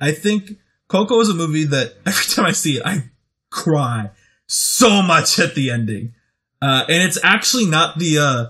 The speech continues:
I mean, yeah, if it's been a while,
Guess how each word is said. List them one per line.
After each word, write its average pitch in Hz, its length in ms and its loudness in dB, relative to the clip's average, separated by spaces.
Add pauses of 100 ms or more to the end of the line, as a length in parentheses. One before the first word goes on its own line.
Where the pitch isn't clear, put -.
(140)
I 196 60 -4
mean, 220 280 2 (460)
yeah, 240 460 4
if 190 100 2
it's 190 120 -2
been 247 140 2
a 233 120 2
while, 151 680 2